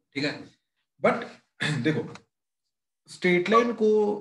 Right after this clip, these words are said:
एक पर्टिकुलर प्लेन में डिफाइन करने के लिए we need two things, ठीक है ना? अ, मिनिमम conditions required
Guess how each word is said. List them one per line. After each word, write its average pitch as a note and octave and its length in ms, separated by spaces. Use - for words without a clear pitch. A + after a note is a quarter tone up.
एक G3+ 220
पर्टिकुलर F3+ 440
प्लेन D#3 300
में D#3+ 160
डिफाइन C#3 380
करने B2 260
के A#2+ 120
लिए B2 140
we B2 180
need B2 180
two D#3+ 100
things, A#2+ 340
ठीक A#2+ 80
है D3 60
ना? D#3+ 80
अ, C3 360
मिनिमम E3+ 500
conditions A#2+ 680
required A#2 640